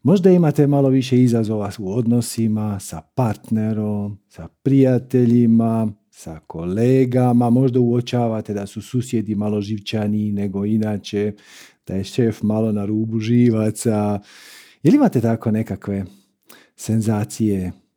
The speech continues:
e, negativnog karaktera? Ako imate, ništa ne brinite, zato što sad ću vam dat datum kad će to prestat. <laughs> A, ali prije toga samo moram napraviti mali, mali, malecki uvod.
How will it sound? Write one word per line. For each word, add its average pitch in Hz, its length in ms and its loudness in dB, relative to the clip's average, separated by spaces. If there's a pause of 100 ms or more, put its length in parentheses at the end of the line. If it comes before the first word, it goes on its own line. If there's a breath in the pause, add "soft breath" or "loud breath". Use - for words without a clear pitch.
(160)
e, 92 200 -10
negativnog 123 680 0
karaktera? - 560 -16 (500 loud breath)
Ako 190 380 2
imate, 175 460 6
ništa 147 340 4
ne 101 140 -4
brinite, 135 560 4 (180)
zato 139 280 2
što 135 140 -2
sad 156 140 0
ću - 120 -8
vam 107 120 0
dat 127 160 0
datum 98 380 -6
kad 95 160 -10
će 98 100 -6
to 101 140 -6
prestat. - 520 -16
<laughs> - 60 -12 (1800 loud breath)
A, 123 320 2
ali 135 260 2
prije 156 220 4
toga 165 260 4 (180)
samo 127 220 0
moram 131 240 2
napraviti 139 300 2
mali, 175 280 4
mali, 147 220 2
malecki 120 520 0
uvod. 101 400 -6